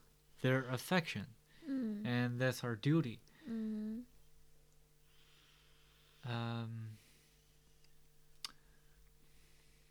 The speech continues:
Speaker 2: Okay, so maybe this episode, uh, in this
Speaker 1: Why the table is so
Speaker 2: Low?
Speaker 1: fucking low?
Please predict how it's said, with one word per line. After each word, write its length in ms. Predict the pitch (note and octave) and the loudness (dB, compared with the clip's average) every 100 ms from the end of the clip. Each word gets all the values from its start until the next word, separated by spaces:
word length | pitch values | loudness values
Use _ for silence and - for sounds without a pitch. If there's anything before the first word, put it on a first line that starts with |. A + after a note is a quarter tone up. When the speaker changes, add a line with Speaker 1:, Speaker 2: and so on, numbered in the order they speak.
| - - - - - - - | -20 -20 -18 -14 -12 -12 -8
Speaker 2:
Okay, 300 | B3+ C4 G3+ - - | -2 0 0 -4 -14
so 260 | - - G#3+ | -10 -2 0
maybe 540 | G3+ C#4 E4 E4+ E4+ - - | 2 4 4 6 4 0 2
this 280 | D4 D4+ - | 2 2 -2
episode, 960 | A3 D4 - - G#3 F#3 G3+ A#3+ - - - - - - - - - - | 2 2 2 0 0 2 2 0 -4 -12 -18 -18 -18 -18 -20 -20 -20 -4
uh, 140 | G#3 G#3+ | 2 4
in 160 | A3 A3+ | 6 6
this 100 | D4 | 6
Speaker 1:
Why 120 | D#3+ | 6
the 120 | D#3+ | 6
table 380 | D#3+ E3 D3 C3+ | 4 4 4 2
is 160 | B2 - - | -2 -8 -18
so 580 | - - D#3 D3+ D3+ D3 C#3+ - - - - - - G#3+ - | -14 -4 2 6 6 2 -4 -16 -20 -20 -20 -20 -16 -16 -4
Speaker 2:
Low? 160 | A3+ G#3+ | 2 4
Speaker 1:
fucking 420 | G#3 A3 A#3+ A#3 A2+ - | 4 2 0 -4 -10 -14
low? 320 | B2+ C3 C3+ | -6 -2 -2